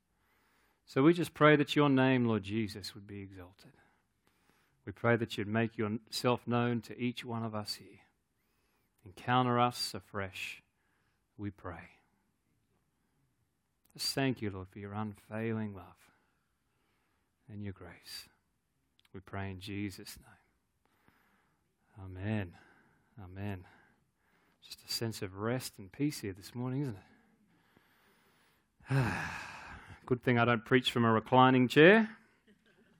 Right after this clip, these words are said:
So if you came in late, we're heading to First Peter chapter two and verse sixteen. For those who've been following along, if you haven't, that's okay, if you're visiting.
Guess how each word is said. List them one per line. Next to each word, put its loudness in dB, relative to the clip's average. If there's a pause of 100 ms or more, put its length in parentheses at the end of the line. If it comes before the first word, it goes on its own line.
(3500)
So 4
if 4
you 8
came 12
in 12
late, 12
we're 10
heading 10
to 12
First 8
Peter 10 (320)
chapter 4
two 12 (380)
and -4
verse 6
sixteen. -2
For 0
those 8
who've 4
been 8
following 8
along, 12
if -2
you -2
haven't, 2
that's -4
okay, 4
if -10
you're -8
visiting. 4